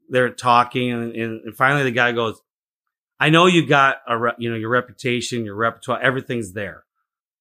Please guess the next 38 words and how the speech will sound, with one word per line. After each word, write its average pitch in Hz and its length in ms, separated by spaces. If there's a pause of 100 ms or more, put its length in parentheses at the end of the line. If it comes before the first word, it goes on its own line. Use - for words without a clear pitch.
But 139 120
who 170 180
are 190 100
you 160 200
really 131 220
to 104 60
coach 110 380
me?" 98 220 (120)
I 113 40
mean, 110 280 (160)
I 127 60
mean, 110 380
and, 123 140
and 151 180
he 220 80
wasn't 269 240
being 135 200
mean. 90 280
And 123 100
Boomer 185 240
knew 151 300
how 131 140
to 117 60
answer 110 300
the 107 40
question. 123 280
He 123 60
goes, 127 180
"Well, 143 340 (720)
uh, 135 420 (280)
really 190 300
easy. 165 420 (280)
Who 214 100
does 190 80
the 170 60
president 175 340
talk 101 240
to?" - 180